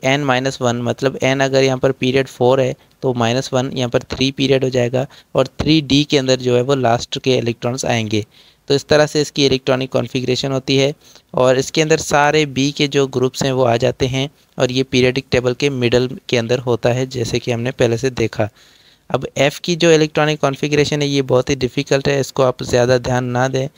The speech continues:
क्योंकि ये ज़्यादातर हमारे, हमें इतनी ज़्यादा काम नहीं आती। इसके अंदर जो electrons आते हैं, अ, जो, अ, groups आते हैं वो है, अ, and lanthanide और actinoids। ये last के वो दो, अ, periods हैं जो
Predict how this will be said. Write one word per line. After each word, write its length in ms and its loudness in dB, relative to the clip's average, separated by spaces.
क्योंकि 220 -4
ये 320 4
ज़्यादातर 720 2
हमारे, 400 0
हमें 360 -2
इतनी 400 -6
ज़्यादा 320 2
काम 280 0
नहीं 200 -4
आती। 260 -6
इसके 260 0
अंदर 180 4
जो 300 4
electrons 580 0
आते 240 2
हैं, 200 -2
अ, 760 -2
जो, 400 2
अ, 80 0
groups 380 0
आते 240 2
हैं 180 -2
वो 200 2
है, 460 0
अ, 120 -8
and 200 -2
lanthanide 800 0
और 140 0
actinoids। 720 -2
ये 180 2
last 380 0
के 160 0
वो 260 4
दो, 360 4
अ, 60 0
periods 460 0
हैं 240 -2
जो 420 2